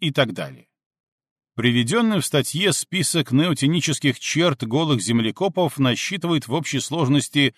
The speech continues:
сорок три пункта. Эти данные хорошо согласуются с предположением о том, что голые землекопы — неотенические животные, у которых по сравнению с другими грызунами замедлены многие онтогенетические процессы, включая старение.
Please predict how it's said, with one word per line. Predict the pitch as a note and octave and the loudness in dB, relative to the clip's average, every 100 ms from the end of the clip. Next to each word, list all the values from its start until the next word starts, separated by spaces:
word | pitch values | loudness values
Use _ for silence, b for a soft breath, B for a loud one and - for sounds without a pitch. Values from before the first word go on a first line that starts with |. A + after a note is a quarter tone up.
| b | b
сорок | - - D#3 E3 - | -8 0 4 4 0
три | C3+ C3 | -2 -2
пункта. | - F2 - - _ _ _ _ _ - | -2 -8 -10 -20 _ _ _ _ _ -2
Эти | E3 G3 - C#3+ | 2 2 2 0
данные | C3 A3 G3+ F#3+ - | 4 4 2 0 0
хорошо | C3 A#2 G3 | 0 0 0
согласуются | - C#3+ A#2+ - F#3 E3+ - D#3 | 0 0 0 0 0 -2 0 -2
с | - | -2
предположением | C3+ B2 A#2 A2+ A2 D#3+ C#3 B2+ | -2 -2 -2 -2 0 4 4 4
о | C3 G2+ | 2 -4
том, | - F#3+ C#3 | -2 -2 -2
что | - A2+ | -2 -2
голые | G2 F3 G3+ C3+ | 0 0 2 2
землекопы — | A#2+ A2+ G#2 F3+ F3 F3 D#3+ b b - | 2 0 0 -2 -2 0 -2 b b -2
неотенические | B2+ G#3+ F#3+ D#3 F3 D#3+ D#3 - D3 | 0 2 0 0 0 0 -2 0 2
животные, | B2 C#3 G3 F#3+ F#3 | 2 2 0 -2 -2
у | E3+ | -2
которых | B2 A2 F3+ F3+ - | -2 -2 0 -2 -2
по | A2+ | -4
сравнению | - A#2 A#2 D3+ D3 | -2 0 2 2 2
с | G#2+ | 0
другими | A2 A2+ C3 B2+ | -4 0 2 2
грызунами | A2 G2+ G#2+ D#3+ F#3 D3+ - b b | 0 -4 -2 0 2 0 0 b b
замедлены | G2+ A2 A2 F3+ F#3 F3 D#3+ | -4 0 2 2 0 2 4
многие | B2 F3+ D#3 D3+ D3 - b - | 4 2 0 2 0 0 b -2
онтогенетические | G3+ D3+ E3+ C#3 C3 D3+ C3+ - C3 | 0 2 4 6 4 2 -2 0 -2
процессы, | B2 G#2 - E2 - A#2+ | 0 -4 -4 -8 -10 -14
включая | - G#2+ - E3 F3+ D#3 | -10 -8 -6 -2 -2 -2
старение. | - A#2 F2 C2 - _ | -2 -2 -4 -12 -20 _